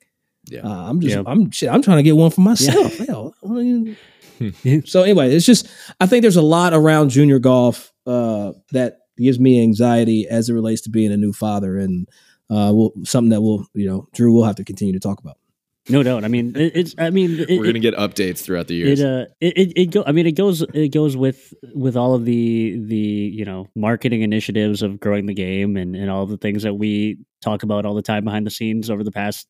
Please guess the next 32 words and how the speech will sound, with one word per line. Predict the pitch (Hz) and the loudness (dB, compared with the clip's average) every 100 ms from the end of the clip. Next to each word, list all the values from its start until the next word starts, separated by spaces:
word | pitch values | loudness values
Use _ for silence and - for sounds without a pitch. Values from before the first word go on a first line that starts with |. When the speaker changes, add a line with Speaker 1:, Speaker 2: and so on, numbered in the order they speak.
| _ | _
Speaker 3:
you | 113 | -14
know, | 107 | -14
few | 107 135 | -4 -2
Speaker 1:
Mm-hmm. | 127 | -2
Speaker 3:
years. | 170 117 | -2 -4
It's | 104 - | -8 -14
like, | 95 - _ _ _ _ _ _ | -16 -18 _ _ _ _ _ _
we're | 113 | -8
trying | 117 117 | -6 -4
to | 113 | -4
get | 113 | -2
new | 110 107 | -2 -2
people | 117 113 | -4 -4
into | 104 104 | -6 -6
the | |
game, | 98 104 113 | -6 -4 -4
and, | 104 98 101 - | -4 -6 -8 -12
and | 107 98 95 _ 113 | -14 -14 -16 _ -16
a | |
lot | 101 107 | -12 -10
of | 107 | -6
them | 113 110 | -4 -2
are | 107 110 113 _ | -2 -4 -8 _
children, | - 127 135 87 95 | -8 -6 -6 -8 -8
they're | 101 | -8
kids, | - 147 95 98 | -4 -6 -6 -8
and, | 98 95 92 95 | -8 -8 -10 -14
and | 104 98 | -14 -12
especially | - 117 120 120 110 | -8 -8 -6 -6 -4
even, | 139 139 131 | -2 -2 -2
you | |
know | 131 113 139 | -4 -4 -10